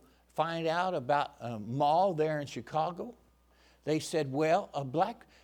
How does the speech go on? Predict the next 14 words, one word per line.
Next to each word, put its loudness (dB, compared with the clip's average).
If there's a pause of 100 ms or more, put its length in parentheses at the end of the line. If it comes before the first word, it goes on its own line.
they 2
ain't -4
gonna 0
sell 2
no, 0 (260)
no 0
mall 6
to -2
a -2
black -2
man." -8 (920)
They 10
heard 8
that. 2